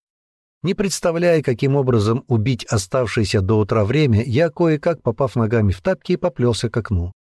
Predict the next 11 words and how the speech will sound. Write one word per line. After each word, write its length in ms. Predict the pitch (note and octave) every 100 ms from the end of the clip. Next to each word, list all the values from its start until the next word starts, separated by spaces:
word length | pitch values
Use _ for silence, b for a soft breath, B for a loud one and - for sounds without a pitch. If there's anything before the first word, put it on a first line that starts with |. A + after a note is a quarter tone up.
| _ -
и 180 | A#2 B2+
выглянул 580 | A#2+ C#3+ C#3 D3 D#3
из 260 | - D3 B2+
него 280 | B2 G#2 A2+
как 240 | - -
раз 240 | A2 A2+ G#2
вовремя, 640 | G#2+ D#3 A#2 E2 D2 - _ _ _ _
чтобы 800 | - - - E3 E3+ F3 F3 G#3 _ _ _ _
стать 420 | - - G2 G2 -
свидетелем 580 | B2+ B2 G2+ F2+ G#2
преступления. 760 | A2 A#2 - D3 C3+ D#2+ F#2+